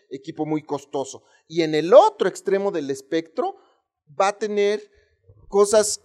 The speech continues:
que yo de manera muy sencilla puedo utilizar. Si nosotros, por ejemplo, déjame tomar el ejemplo de la energía solar. La energía solar, ahorita tenemos que hacer cel-, celdas solares con una tecnología compleja.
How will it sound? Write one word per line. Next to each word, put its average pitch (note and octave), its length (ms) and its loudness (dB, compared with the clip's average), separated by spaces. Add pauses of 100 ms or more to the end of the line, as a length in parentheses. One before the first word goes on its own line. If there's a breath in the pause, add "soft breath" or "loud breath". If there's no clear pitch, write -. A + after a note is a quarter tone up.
que E3 120 -2
yo G3+ 220 6
de A3 120 0
manera F#3 800 0
muy A3 400 -4
sencilla F3+ 640 -6
puedo F3 220 -2
utilizar. D#3+ 680 -2 (500 soft breath)
Si - 240 -10
nosotros, G4+ 540 -2
por A3+ 200 -2
ejemplo, A3+ 440 2
déjame A#3+ 300 -2
tomar F#3+ 280 -2
el F#3 100 -2
ejemplo F#3+ 300 -4
de E3+ 60 2
la D3+ 100 0
energía C#3+ 380 -2
solar. C3 520 -6
La D#3+ 140 -4
energía G3 400 -2
solar, G#3 520 0 (240 soft breath)
ahorita A3 460 0
tenemos G#3 300 -4
que F3 100 -4
hacer F#3+ 240 -2
cel-, F#3 360 -6
celdas G3+ 500 0
solares D#3+ 720 -2 (360)
con F3+ 140 -4
una G#3 140 0
tecnología D#3+ 640 -6
compleja. F3+ 680 -2